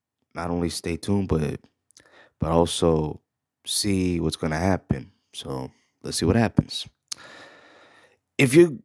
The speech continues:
are new to this channel, allow me to welcome you to D Nation family, and hopefully you'll enjoy it here. But more importantly,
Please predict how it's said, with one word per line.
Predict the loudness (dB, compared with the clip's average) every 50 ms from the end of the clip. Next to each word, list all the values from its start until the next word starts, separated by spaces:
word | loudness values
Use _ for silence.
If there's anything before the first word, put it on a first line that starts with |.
| _ -8 -2
are | 0 0 2
new | 4 6 8 8 8
to | 8 6 2
this | 2 2 0
channel, | 0 0 -2 0 0 0 0 0 0 0
allow | 0 0 0 0 0
me | 0 0 -2 -2
to | -2 0 2
welcome | 4 4 4 4 4 0 -4 -4 -2
you | -2 -4
to | -4 -4 -8 -8
D | -6 -6 -6 -4 -4
Nation | -4 -2 0 0 2 2 2 2 2 2 0
family, | -4 -4 -2 0 2 2 2 2 0 0 0 0 -2 -4 -8 -14 -18 -12
and | -10 -4 0
hopefully | 2 2 0 0 0 0 0 2 2 2 2 0 -2 -4 -8 _ _ -20 _
you'll | -2 0 2 2 2
enjoy | 2 0 -2 0 2 4 4 4 4
it | 2 0 -2 -4
here. | -6 -4 -2 0 0 0 0 -2 -4 -6 _ _ _ -20 -20 _ _ _ _ _ _ _ _ _ -12 -10 _ -4
But | -4 -2
more | 0 2 2 2 2
importantly, | 2 2 2 2 2 0 -2 -4 -6 -6 -4 -4 -6 -6 -8 -12